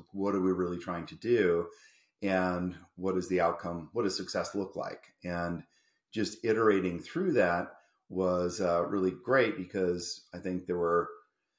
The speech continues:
um, one of the hardest things we had to solve, though, is chicken or the egg, right? Like, how do you, uh,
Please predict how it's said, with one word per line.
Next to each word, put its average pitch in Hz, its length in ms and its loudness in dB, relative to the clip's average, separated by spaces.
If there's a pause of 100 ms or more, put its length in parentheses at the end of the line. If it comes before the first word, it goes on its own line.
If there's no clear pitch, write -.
(240)
um, 85 440 -6
one 117 180 -2
of 104 60 0
the 104 40 -4
hardest 170 300 4
things 131 180 2
we 120 80 6
had 113 140 4
to 104 80 -4
solve, 147 360 4
though, 98 180 4
is 95 180 -4
chicken 113 280 -2
or 95 120 2
the 90 240 0
egg, 95 320 -2 (100)
right? 90 380 -4
Like, 87 160 -18
how 98 160 0
do 95 80 0
you, 87 260 0 (580)
uh, 87 220 -2